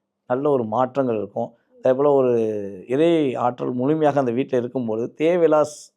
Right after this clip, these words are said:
தீய சக்திகள் உள்ள வராது. So, இதன் மூலமாகவும் என்ன பண்ணலாம், ஒரு லைஃப்பை ஒரு டைவர்ட் பண்ணிக்கலாம். பரிகாரமாக அதையும் நம்ம உறுதியா எடுத்துக்கலாம்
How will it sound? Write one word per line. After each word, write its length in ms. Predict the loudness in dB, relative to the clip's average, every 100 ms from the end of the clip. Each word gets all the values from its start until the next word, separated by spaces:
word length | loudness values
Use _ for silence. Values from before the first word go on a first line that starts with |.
| _ _
தீய 220 | 0 0
சக்திகள் 420 | 0 -8 -6 -6
உள்ள 240 | -4 -6
வராது. 320 | -6 -8 -16 -20 _ _ _ _
So, 180 | _ -4
இதன் 300 | 0 0 2
மூலமாகவும் 640 | 2 2 4 4 2 0
என்ன 160 | -2 -2
பண்ணலாம், 420 | -2 -2 -4 -8 _ _ _
ஒரு 140 | 0 4
லைஃப்பை 380 | 2 2 0
ஒரு 120 | 0 0
டைவர்ட் 320 | 0 0 -6
பண்ணிக்கலாம். 340 | -12 -14 -20 _ 0
பரிகாரமாக 420 | 4 4 4 0
அதையும் 420 | 2 2 2 0
நம்ம 180 | -2 -2
உறுதியா 640 | -2 -4 -6 -4 -2 -4 -8 _ _ _ _ -8
எடுத்துக்கலாம் 580 | -6 -10 -6 -6 -8